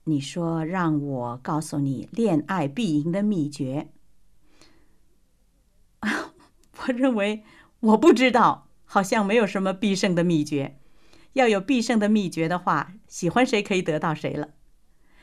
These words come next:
但是实际上，两个人共同生活是必定要有所选择的，有人合适，有人不合适。所以你选择的时候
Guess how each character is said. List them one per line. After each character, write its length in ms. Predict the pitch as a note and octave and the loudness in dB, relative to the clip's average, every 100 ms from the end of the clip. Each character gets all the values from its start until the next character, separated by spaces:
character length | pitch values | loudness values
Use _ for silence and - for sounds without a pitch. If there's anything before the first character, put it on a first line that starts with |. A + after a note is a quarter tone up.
| - - | -20 -8
但 180 | E4+ E4+ | -4 -2
是 160 | C4+ | 0
实 260 | A#3+ - C4+ | -2 0 0
际 200 | C#4+ B3+ | 0 -2
上， 400 | - F3+ D3+ - _ _ _ | -2 -4 -4 -6 _ _ _
两 240 | - G3+ F3 | -4 -2 0
个 100 | G#3+ | 2
人 140 | B3+ | 2
共 160 | E4 B3 | 6 4
同 240 | F#3 G#3+ | 4 -2
生 300 | A3 C#4+ C4+ | 0 0 0
活 400 | C4+ D3 C#3+ - - - - - | -2 -8 -10 -12 -20 -20 -20 -10
是 200 | - F4+ | -2 -2
必 180 | - B4 | -2 0
定 140 | A#4+ C#4+ | 6 8
要 120 | G#3 | 8
有 160 | F3 F3 | 4 0
所 180 | F3 F3+ | 0 -4
选 260 | F3+ B2+ | -2 -6
择 220 | C3+ - C#3 | -8 -16 -18
的， 160 | - - _ - - - - - | -20 -20 _ -20 -20 -20 -20 -16
有 160 | - F#3+ | -2 2
人 160 | A#3+ E4 | 4 2
合 180 | A#3+ | 0
适， 340 | B3+ - F#3+ - _ | -6 -8 -12 -14 _
有 160 | A3 D#3 | -4 -2
人 180 | G#3+ | -2
不 200 | C#4 A4 | -2 -2
合 260 | - - - | -2 -6 -18
适。 280 | - - - _ _ _ _ _ _ _ - | -14 -14 -16 _ _ _ _ _ _ _ -10
所 160 | G3+ | -2
以 60 | F3 | 2
你 140 | D#3 | 2
选 340 | D3 - D3 B2+ | 0 -4 -4 -2
择 160 | D3 | -4
的 80 | G#3+ | -4
时 160 | G#3+ D3 | -6 -8
候 300 | - C3+ | -8 -10